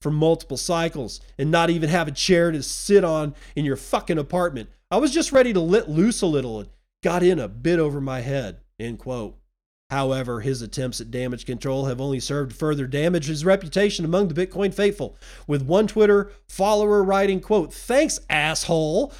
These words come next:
I've been waiting for six years driving this shitty Accord while you've been out there living it up," end quote.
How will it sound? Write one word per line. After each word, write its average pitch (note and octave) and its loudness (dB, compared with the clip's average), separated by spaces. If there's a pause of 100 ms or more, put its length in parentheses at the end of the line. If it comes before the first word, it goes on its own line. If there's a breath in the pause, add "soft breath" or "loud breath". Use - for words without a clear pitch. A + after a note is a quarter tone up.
(120)
I've B3 0
been F#3 4
waiting G3+ 4
for E3+ -4
six - -4
years B3 -2
driving F#3+ 0
this D3 -2
shitty A#3+ -2
Accord A#3+ 2
while G3 0
you've G3+ 0
been G3+ 0
out F3+ -2
there A3 2
living B3 2
it B3 4
up," C4 -4
end E3 -6
quote. G3 -6